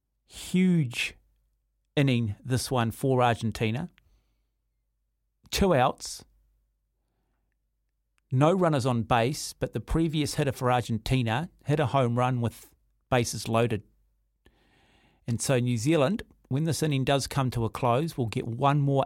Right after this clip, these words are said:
at bat. And they will need to try and find, at the moment, six runs to tie it, seven runs to win it. When you go back through the score sheet,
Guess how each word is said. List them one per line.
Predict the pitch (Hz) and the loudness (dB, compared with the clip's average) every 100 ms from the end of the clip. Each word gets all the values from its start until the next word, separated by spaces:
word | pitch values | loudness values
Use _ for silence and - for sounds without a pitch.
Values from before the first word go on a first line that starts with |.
| - | 0
at | 127 - - | -2 -2 -2
bat. | 135 190 - - _ _ _ _ _ _ _ _ _ _ - | 0 -2 -10 -18 _ _ _ _ _ _ _ _ _ _ -6
And | 110 | -2
they | 127 | 0
will | 147 139 | 2 2
need | 127 151 170 - | 2 0 -2 -4
to | |
try | - - 160 | -6 -2 0
and | 151 120 | 0 0
find, | - 127 123 202 - _ - | 0 0 0 -2 -6 _ -6
at | 135 | -4
the | - | -2
moment, | 127 139 123 120 - | 2 2 0 -4 -8
six | - - 196 - | -6 -4 -4 -2
runs | 165 143 123 | 0 0 -2
to | - | -6
tie | - - 135 120 | -10 0 2 2
it, | 127 - | 0 -4
seven | - 156 135 123 | -2 -2 0 0
runs | 123 120 - | 0 -2 -4
to | 113 | -2
win | 123 | 0
it. | 117 - _ _ _ _ _ _ _ _ _ _ _ _ _ | -2 -4 _ _ _ _ _ _ _ _ _ _ _ _ _
When | - | -4
you | 117 | -2
go | 113 143 | 2 2
back | 135 127 - | 2 0 -2
through | - 143 135 127 - _ _ _ _ _ _ _ _ _ _ - | -2 2 2 0 -4 _ _ _ _ _ _ _ _ _ _ -8
the | |
score | 123 - 143 | -6 0 0
sheet, | 123 170 214 | 0 0 -2